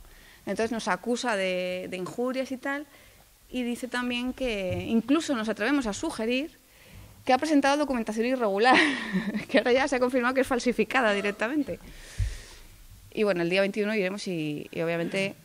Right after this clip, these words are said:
nos reafirmaremos en que lo publicado es veraz y verdad, no solo veraz. Y luego otra que no nos ha sido notificada, que está ya en el juzgado veintinueve de Madrid, que es por la revelación de, de lo que ella considera sus datos personales, ¿no?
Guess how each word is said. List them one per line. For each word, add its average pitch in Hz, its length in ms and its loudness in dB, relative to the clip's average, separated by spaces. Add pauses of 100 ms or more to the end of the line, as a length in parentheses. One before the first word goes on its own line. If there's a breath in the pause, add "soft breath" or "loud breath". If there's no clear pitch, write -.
nos 190 180 -4
reafirmaremos 175 580 -4
en 185 80 -4
que 175 80 -4
lo 165 200 -2
publicado 170 600 -4
es 170 120 -4
veraz 175 340 -4
y 185 40 -4
verdad, 165 400 0
no 156 120 0
solo 165 200 -6
veraz. 156 240 -6 (760 loud breath)
Y 190 80 -2
luego 190 220 2
otra 233 260 0
que 226 80 -4
no 190 140 -2
nos 196 160 -6
ha - 20 -10
sido 202 220 -4
notificada, 233 720 -4
que 220 80 -8
está 196 240 -8
ya 180 140 -4
en 185 80 -4
el 185 60 -8
juzgado 175 340 -4
veintinueve 180 340 -4
de 185 100 -4
Madrid, 226 320 -4 (600 loud breath)
que 208 140 0
es 208 120 -4
por 240 160 -4
la 220 80 0
revelación 196 560 -4
de, 175 560 -4
de 180 100 -4
lo 175 100 0
que 185 100 -6
ella 185 120 -4
considera 185 460 -4
sus 180 160 -10
datos 175 240 -8
personales, 185 540 -10 (100)
¿no? 247 120 -12